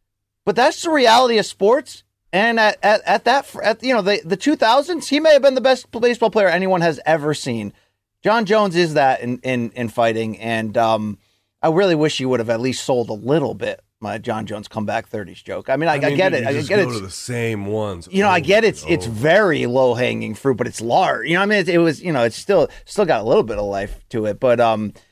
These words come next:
Speaker 1: damn, I mean, seriously, th-, this is a big deal. And maybe it won't get a million and a half buys like I want it to, or two million buys if they do John versus Ngannou. But there's a lot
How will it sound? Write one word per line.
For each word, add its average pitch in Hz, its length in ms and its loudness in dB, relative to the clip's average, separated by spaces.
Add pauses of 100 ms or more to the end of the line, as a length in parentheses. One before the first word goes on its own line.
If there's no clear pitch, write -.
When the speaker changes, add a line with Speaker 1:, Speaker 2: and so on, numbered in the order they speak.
(560)
Speaker 1:
damn, 190 320 2
I 165 80 2
mean, 233 120 0
seriously, 302 460 2
th-, 220 220 2
this 262 200 -2
is - 60 -2
a 294 60 4
big 254 240 0
deal. 339 160 4
And 233 100 2
maybe 254 160 2
it 285 80 4
won't 285 200 6
get 208 180 0
a 160 40 -2
million 165 320 0
and 156 60 2
a 147 80 0
half 139 180 0
buys 139 300 2
like 127 160 0
I 131 120 2
want 131 240 0
it - 80 -14
to, 147 100 2
or 127 80 4
two 175 180 0
million 139 300 0
buys 127 320 2
if 117 100 -8
they 127 120 2
do 127 200 0
John 127 320 0
versus 117 320 -4
Ngannou. 110 380 0
But 127 120 -2
there's 214 220 2
a 117 160 2
lot 143 580 2